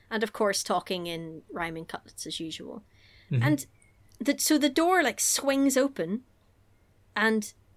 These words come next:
Speaker 1: Keith Richards, like, struts into the peasant's house like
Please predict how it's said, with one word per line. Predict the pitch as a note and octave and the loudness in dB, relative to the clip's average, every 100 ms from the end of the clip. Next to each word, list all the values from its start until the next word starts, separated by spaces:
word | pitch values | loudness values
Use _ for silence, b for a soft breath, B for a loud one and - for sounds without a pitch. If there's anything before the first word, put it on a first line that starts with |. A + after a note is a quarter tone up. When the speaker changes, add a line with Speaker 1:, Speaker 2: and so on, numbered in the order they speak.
| _ _ | _ _
Speaker 1:
Keith | D4+ C4+ - | -4 -2 2
Richards, | D4 - F3 E3+ - - | 2 2 -4 -6 -8 -8
like, | G#3+ A#3+ B3 _ _ _ _ | -4 -4 -4 _ _ _ _
struts | - - - - - - G#3+ - - - B3+ | -4 0 0 -2 -10 2 2 2 -6 -2 0
into | A#3+ A#3 | 0 -2
the | B3+ | -6
peasant's | - F#3 - C4 - | -4 -6 -4 -6 -2
house | A#3+ C#4 - - | -2 0 -6 -4
like | F#3+ | -4